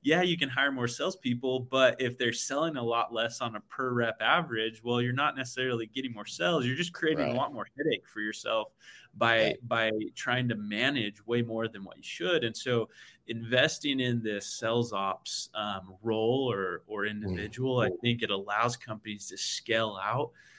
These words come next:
Speaker 1: um, in a much more intentional way that's gonna be f-, more favorable on your return investment for sales individuals within your company. And, and again, that's, that's just solely focusing on purely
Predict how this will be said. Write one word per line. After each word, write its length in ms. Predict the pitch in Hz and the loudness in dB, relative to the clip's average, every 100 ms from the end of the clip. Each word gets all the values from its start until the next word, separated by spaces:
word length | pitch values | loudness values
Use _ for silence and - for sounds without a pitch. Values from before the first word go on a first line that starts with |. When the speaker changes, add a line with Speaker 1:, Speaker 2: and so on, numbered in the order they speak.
| - _ - | -20 _ -2
Speaker 1:
um, 440 | 104 104 104 98 127 | 2 2 2 -2 -2
in 180 | 117 | -2
a 40 | 104 | 0
much 340 | 117 131 - | 2 2 2
more 260 | 131 120 113 | 2 4 2
intentional 800 | 104 - 113 113 - 113 101 95 | 0 -6 -4 -4 -4 -4 -4 -2
way 280 | 95 104 113 | 0 2 0
that's 260 | 101 - | -2 -6
gonna 300 | - 110 101 | -6 -2 -2
be 220 | 101 101 98 | -4 -6 -4
f-, 260 | - - - | -8 -14 -14
more 220 | 107 104 | -6 -4
favorable 1040 | - - 113 113 104 104 98 95 92 92 - - _ _ | -6 -2 0 2 0 -6 -8 -8 -8 -8 -12 -20 _ _
on 300 | 107 104 101 | 2 2 2
your 240 | 101 101 98 | 2 2 2
return 420 | 95 - 110 104 | 0 0 0 0
investment 720 | 95 95 92 - 127 135 - | -2 -2 -2 -2 0 0 0
for 340 | - 107 98 95 | -6 0 0 0
sales 400 | - 104 101 101 | -2 -4 -4 -8
individuals 640 | 95 95 92 98 98 98 | -8 -10 -10 -6 -8 -8
within 280 | 95 95 - | -10 -10 -10
your 140 | - | -12
company. 520 | - 90 - - - - - - - - - | -10 -10 -12 -16 -20 -18 -14 -12 -12 -14 4
And, 400 | 113 113 110 107 | 8 8 6 6
and 140 | 123 117 | 6 6
again, 380 | 113 131 123 117 | 8 10 10 10
that's, 540 | 120 117 - - - _ | 8 8 0 -2 -6 _
that's 240 | 135 135 - | 8 8 8
just 400 | 127 - - - | 2 2 0 -2
solely 420 | - 170 156 131 127 | 2 8 10 8 8
focusing 440 | 123 120 127 113 | 6 6 2 2
on 280 | 107 101 98 | 2 0 -4
purely 840 | - 127 127 131 131 123 117 110 | -2 4 6 6 6 6 4 2